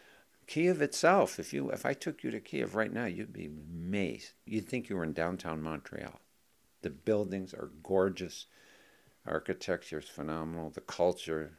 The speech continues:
they have ballet, symphony orchestra,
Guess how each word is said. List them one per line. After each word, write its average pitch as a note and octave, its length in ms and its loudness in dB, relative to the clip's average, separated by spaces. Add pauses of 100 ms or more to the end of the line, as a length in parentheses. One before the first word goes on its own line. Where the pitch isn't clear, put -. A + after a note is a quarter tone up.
they D2+ 120 -2
have C2+ 160 -8
ballet, E2+ 720 4 (160)
symphony F#2 500 -2
orchestra, E2 760 -2